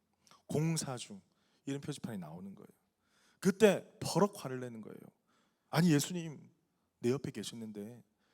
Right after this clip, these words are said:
왜 말씀하지 않으셨나요?" 본인이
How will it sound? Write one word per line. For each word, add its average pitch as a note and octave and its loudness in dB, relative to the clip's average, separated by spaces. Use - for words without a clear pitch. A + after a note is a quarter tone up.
왜 A2 -6
말씀하지 B2 -10
않으셨나요?" A2+ -16
본인이 C#3 -4